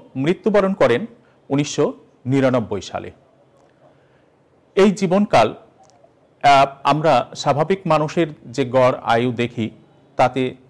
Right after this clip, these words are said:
ঠিক একই রকম। কিন্তু একই রকম হওয়ার পরেও বেগম, আহ, সুফিয়া কামাল বেঁচে থাকবেন এই বাঙালির মনে, বাংলাদেশের যারা আছেন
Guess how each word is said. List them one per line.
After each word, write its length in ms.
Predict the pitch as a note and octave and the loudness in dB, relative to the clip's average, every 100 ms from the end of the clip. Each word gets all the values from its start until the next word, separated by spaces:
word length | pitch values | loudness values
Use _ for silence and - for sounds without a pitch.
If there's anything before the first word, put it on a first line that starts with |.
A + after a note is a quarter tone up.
| - | -8
ঠিক 200 | D#3+ - | -8 -6
একই 300 | A#2 - C#3+ | -8 -4 -4
রকম। 320 | G#2+ - F#2+ F#2 _ _ _ _ _ _ _ | -4 -8 -12 -16 _ _ _ _ _ _ _
কিন্তু 420 | F3+ G#3+ D3+ C3+ - _ _ _ _ _ _ _ - - | -2 0 0 -2 -4 _ _ _ _ _ _ _ -8 -2
একই 260 | D#3+ A3+ | 2 2
রকম 260 | A3+ A#3 G#3+ | 2 4 2
হওয়ার 260 | D#3+ F3+ | 4 4
পরেও 460 | F#3 E3+ D#3 B2+ F#3 - - | 4 2 4 4 0 -8 -20
বেগম, 440 | C#3 D3 D3+ E3 F3 - | -4 -2 0 -2 -4 -6
আহ, 220 | A#2+ B2 | -2 -2
সুফিয়া 360 | - G3 G#3 G#3 | -2 -4 0 0
কামাল 380 | E3 B2 G#2+ - _ _ _ - | 2 0 0 -6 _ _ _ -20
বেঁচে 340 | A2 D#3+ D#3+ F#3+ | -4 -2 0 -2
থাকবেন 420 | D3+ A#2 A#2 A2+ - | -4 -4 -4 -4 -6
এই 120 | A#2+ | -6
বাঙালির 460 | A2 A#2 B2+ C#3 A#2 | -4 -2 -2 -4 -4
মনে, 260 | A2 G#2 - _ _ - | -4 -6 -10 _ _ -6
বাংলাদেশের 720 | G#2+ A#2 B2 B2+ B2+ A#2+ A2 - _ _ _ - | -2 0 0 -2 -6 -6 -8 -10 _ _ _ -18
যারা 440 | G2 B2 A2 G2 - | -2 0 2 2 -2
আছেন 420 | - A2+ - G2+ | -2 -2 -2 -8